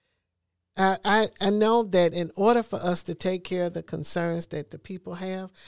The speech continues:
we've gotta bring in money. So in terms of the, the, the stadium and some of the development and things that are happening and going on, it's necessary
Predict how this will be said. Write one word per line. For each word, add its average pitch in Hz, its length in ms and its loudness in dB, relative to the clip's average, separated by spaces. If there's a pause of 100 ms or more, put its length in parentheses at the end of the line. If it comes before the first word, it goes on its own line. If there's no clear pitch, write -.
(200)
we've 247 180 -2
gotta 247 260 2
bring 220 340 0
in 202 400 0
money. 196 460 -6 (300)
So 202 400 8
in 185 200 2
terms 196 440 0
of 175 280 2
the, 156 300 2
the, 156 280 -6
the 165 160 -4
stadium 196 680 2
and 156 180 0 (200)
some 196 280 2
of 190 120 0
the 180 100 0
development 180 640 0
and 160 200 -4
things 185 400 -4
that 165 160 0
are 165 60 -2
happening 170 540 -2
and 165 120 -4
going 196 320 0
on, 214 280 -4 (440)
it's 262 240 0
necessary 170 800 -6